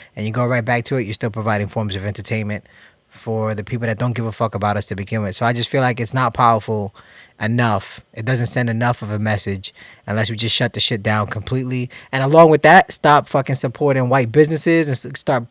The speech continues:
supporting black-owned businesses. Start creating your own businesses. Get on your Jewish shit. These dudes come, these people come over to this country, they get their own shit from schooling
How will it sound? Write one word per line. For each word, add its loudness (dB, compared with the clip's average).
supporting -4
black-owned 2
businesses. 2
Start 0
creating 2
your 2
own 2
businesses. 2
Get 6
on 8
your 8
Jewish 4
shit. 2
These -10
dudes 0
come, 4
these -2
people 2
come 2
over 6
to 2
this 2
country, 0
they 0
get 2
their 4
own 8
shit 2
from -8
schooling 4